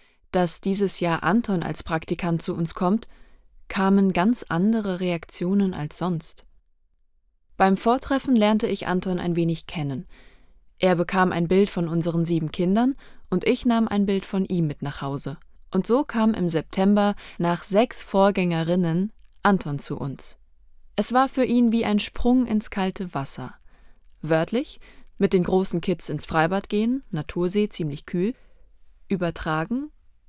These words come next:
vier Kuchen für einen Geburtstag backen. Und es zeigte sich, dass er in jeder Beziehung gut schwimmen konnte. Wir haben viel miteinander erlebt und gelernt.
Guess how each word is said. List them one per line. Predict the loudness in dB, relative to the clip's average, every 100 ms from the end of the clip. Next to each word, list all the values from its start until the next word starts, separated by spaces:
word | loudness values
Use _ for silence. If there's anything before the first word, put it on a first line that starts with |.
| -20 -20
vier | -14 -2 2 2 -2
Kuchen | -2 -2 -2 0 -2
für | 0 -4 -2
einen | 0 0 0
Geburtstag | 0 0 0 -4 -6 -6
backen. | -8 -8 -12 -14 -20 -20 -20 -20 -20 -8 4
Und | 4
es | 4 2
zeigte | 0 0 0
sich, | 4 4 4
dass | 0 2
er | 0
in | 2
jeder | 6 6 6
Beziehung | 2 0 2 4 6 6 2 _ _ _
gut | 4 4 2
schwimmen | -4 2 4 4 2
konnte. | -4 -6 -6 -8 -12 -14 -20 -20 -12 2
Wir | 6
haben | 6 4
viel | 2 4 4
miteinander | 4 4 4 4 2
erlebt | 2 2 2 0
und | -4 -6 -2
gelernt. | -2 -2 -4 -10